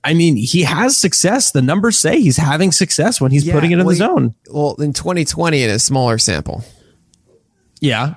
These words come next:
Speaker 1: but no, but
Speaker 2: Yeah,
Speaker 1: then the larger
Speaker 2: but
Speaker 1: sample in command is a three-year sample.
Speaker 2: Sure, and the two thousand nineteen, two thousand eighteen was, was a Toby you can find on a wire easily. Like, that
Speaker 1: Mm-hmm.
Speaker 2: was one point three whips and above. You know, like, and, like, an E R A around four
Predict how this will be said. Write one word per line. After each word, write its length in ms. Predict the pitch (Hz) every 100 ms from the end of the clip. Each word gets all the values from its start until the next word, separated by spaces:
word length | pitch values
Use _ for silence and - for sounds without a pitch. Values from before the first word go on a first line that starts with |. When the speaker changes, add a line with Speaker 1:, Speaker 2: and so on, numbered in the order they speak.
| -
Speaker 1:
but 160 | 160
no, 160 | 196 202
but 120 | 127
Speaker 2:
Yeah, 60 | 143
Speaker 1:
then 120 | 165
the 120 | 143
larger 320 | 127 156 -
Speaker 2:
but 60 | 165
Speaker 1:
sample 320 | - 131 120
in 80 | 120
command 360 | 117 127 123 127
is 100 | 123
a 20 |
three-year 420 | 123 156 170 220
sample. 420 | 262 104 113 175 - _ _ -
Speaker 2:
Sure, 440 | 143 - 233 123
and 240 | - 131 135
the 140 | 135
two 180 | 123 165
thousand 280 | 156 151 151
nineteen, 340 | 147 143 165
two 80 | 156
thousand 200 | 147 139
eighteen 460 | 131 143 180 190 80
was, 460 | 139 139 131 - _ _ _
was 280 | - 143 143
a 80 | 139
Toby 360 | 127 147 170 151
you 80 | 135
can 120 | 135
find 280 | - 139 139
on 80 |
a 60 | 131
wire 380 | 127 160 143 107
easily. 580 | - 220 151 85 - - _ _ _ _
Like, 220 | 135 131
that 80 | 147
Speaker 1:
Mm-hmm. 80 | 180
Speaker 2:
was 140 | 147
one 240 | 127 160 185
point 240 | 202 175
three 180 | - 170
whips 320 | 143 170 -
and 200 | 156 143
above. 580 | 135 127 233 202 - - _ _ _ _ _ _ _ _
You 120 | 135
know, 200 | 139 143
like, 460 | 143 147 143 - - -
and, 160 | 156
like, 160 | 147 156
an 180 | 151 143
E 120 | 156
R 120 | 160
A 100 | 165
around 320 | 165 160 160 156
four 420 | 202 240 -